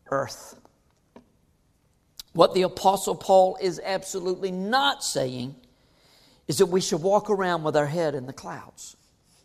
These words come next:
What he absolutely is saying is that those who have been raised, as those who have been raised with Christ, we have resurrection power to enable,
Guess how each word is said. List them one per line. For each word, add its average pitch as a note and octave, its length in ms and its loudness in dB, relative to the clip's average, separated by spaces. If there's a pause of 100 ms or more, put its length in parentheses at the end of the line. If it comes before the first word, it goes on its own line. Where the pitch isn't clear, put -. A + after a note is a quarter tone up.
(1300)
What G3 260 12
he F#3+ 360 2 (640)
absolutely G3+ 760 4
is F#4+ 400 0
saying D3 440 0 (340)
is A3+ 180 4
that A3+ 260 6
those D4+ 420 8
who B3+ 200 0
have G3 140 2
been G#3+ 260 4
raised, C4+ 500 8 (240)
as C4+ 280 4
those C4 260 6
who B3+ 80 0
have G#3 100 -4
been G#3+ 160 2
raised A#3 260 4
with B3 160 -2
Christ, G#3 320 2
we C4 280 0
have A#3+ 240 2
resurrection B3+ 1000 2 (480)
power G3+ 800 4 (380)
to B3 200 2
enable, A3 720 2